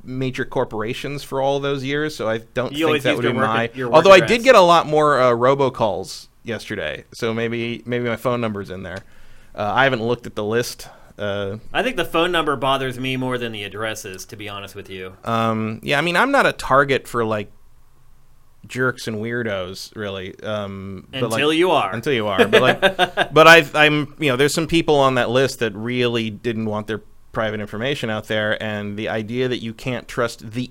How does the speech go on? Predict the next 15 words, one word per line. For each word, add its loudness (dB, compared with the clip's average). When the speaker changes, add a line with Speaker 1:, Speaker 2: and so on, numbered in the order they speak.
Speaker 1:
E 2
S 4
A 4
with -4
that 0
is -4
bonkers. 0
Speaker 2:
It -4
Speaker 1:
Like, 0
Speaker 2:
is -8
bonkers. -12
Speaker 1:
I 2
mean, 2
I 8
have 4